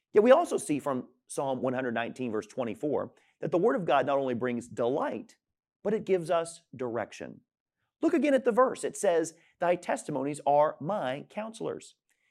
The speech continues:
This goes back to the previous verse, verse twenty-three. The psalmist had evil counselors either around him or near him. Yet he realized they would not prevail because he had the best counselor of all,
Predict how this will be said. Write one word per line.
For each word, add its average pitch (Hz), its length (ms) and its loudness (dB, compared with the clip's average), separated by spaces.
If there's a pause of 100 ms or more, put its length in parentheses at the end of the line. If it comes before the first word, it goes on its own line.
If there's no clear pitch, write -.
(120)
This 339 140 -2
goes 247 180 4
back 175 200 6
to 165 60 -4
the 151 80 -4
previous 151 380 0
verse, 101 260 -8
verse 113 220 -6
twenty-three. 135 560 -6 (500)
The 165 80 -4
psalmist 220 400 -2
had 151 200 2
evil 120 280 -2
counselors 113 680 -8 (160)
either 226 240 -2
around 160 400 0
him 143 360 -6
or 143 120 2
near 131 240 -2
him. 101 180 -6 (560)
Yet 143 140 0
he 139 120 2
realized 113 640 4
they 151 260 2
would 147 340 -4
not 135 340 -4
prevail 127 500 0
because 107 440 -2
he 135 140 -6
had 127 200 -6
the 110 80 -2
best 127 340 -4
counselor 127 440 -6
of 113 80 -6
all, 101 400 -2